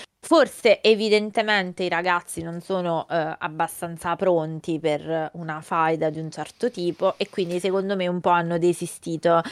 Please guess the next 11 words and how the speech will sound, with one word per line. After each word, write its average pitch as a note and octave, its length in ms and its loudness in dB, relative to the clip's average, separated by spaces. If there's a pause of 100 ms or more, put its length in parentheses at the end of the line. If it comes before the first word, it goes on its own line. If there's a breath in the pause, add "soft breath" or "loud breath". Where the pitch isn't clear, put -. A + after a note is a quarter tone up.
(360 loud breath)
Però F#4+ 320 6
io D#4+ 220 6
non B3 200 -4
credo C4 320 2
che G3 160 0
tu G#3 160 -8
non F#3+ 220 -4
puoi F#3+ 200 -2
mettere F#3 760 -2 (180)
un F#3+ 220 -4
qualcuno F3+ 760 0